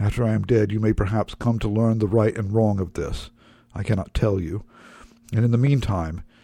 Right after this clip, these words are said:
if you can sit and talk, uh, with me of, of other things, for, for God's sakes, stay and do so." Um, so,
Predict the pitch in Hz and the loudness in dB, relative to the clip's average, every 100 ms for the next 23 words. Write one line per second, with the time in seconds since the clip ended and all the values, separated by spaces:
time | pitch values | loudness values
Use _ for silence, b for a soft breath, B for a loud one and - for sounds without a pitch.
0 | b - 98 95 98 - 110 98 - 135 | b -8 -6 -4 -2 0 0 0 2 2
1 | 120 - - 113 104 - 110 104 117 104 | 2 -6 -4 -2 -2 0 -2 0 2 2
2 | 104 b b - 107 101 131 127 117 98 | -2 b b -4 -4 0 2 4 4 2
3 | - 98 87 98 - _ _ _ - - | 0 -2 -4 -8 -12 _ _ _ -20 -8
4 | 117 - 147 117 - 120 95 - - - | -4 0 0 0 0 0 0 -6 -12 -2
5 | 143 123 104 110 104 - 76 - - _ | 2 4 2 2 2 0 -4 -6 -12 _
6 | _ _ b b b b b b b - | _ _ b b b b b b b -10
7 | 101 95 95 98 110 _ _ _ _ _ | -6 -2 -2 -4 -6 _ _ _ _ _
8 | - 131 117 117 113 | -8 0 2 2 0